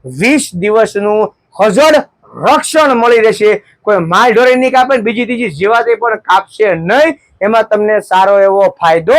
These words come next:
મળશે. બરાબર છે? તો તમ તારે ટોલ ફેરા પણ તમ તારે હાજર જ છે. અને ઘણા બધા ખેડૂત મિત્રો પૂછતા હતા કે "હિતેશભાઈ, તમે કપાહનું જ નકરું કહો છો,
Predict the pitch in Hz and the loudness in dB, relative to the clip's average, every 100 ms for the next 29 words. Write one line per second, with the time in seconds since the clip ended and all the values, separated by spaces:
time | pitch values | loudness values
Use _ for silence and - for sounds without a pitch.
0 | 339 - _ 143 170 277 294 - 175 - | 2 -2 _ -8 -2 0 0 -2 -4 -4
1 | - 180 262 302 285 208 - _ 226 247 | -8 -2 0 2 0 -2 -4 _ -4 0
2 | 240 247 214 - 226 220 220 240 240 226 | 0 2 0 2 0 2 2 2 2 0
3 | 220 220 226 180 190 233 233 - 233 233 | 0 0 2 4 4 2 2 2 2 0
4 | _ - 262 302 190 196 247 240 240 233 | _ -2 0 2 2 0 2 2 0 0
5 | 240 226 220 208 226 240 233 220 190 196 | -2 -2 -4 -4 -4 -2 0 0 0 0
6 | 240 262 262 247 - 214 247 226 247 262 | 0 0 -2 -4 -2 -2 0 0 0 -2
7 | 247 254 262 254 269 269 247 226 | -2 -2 -2 0 0 2 2 0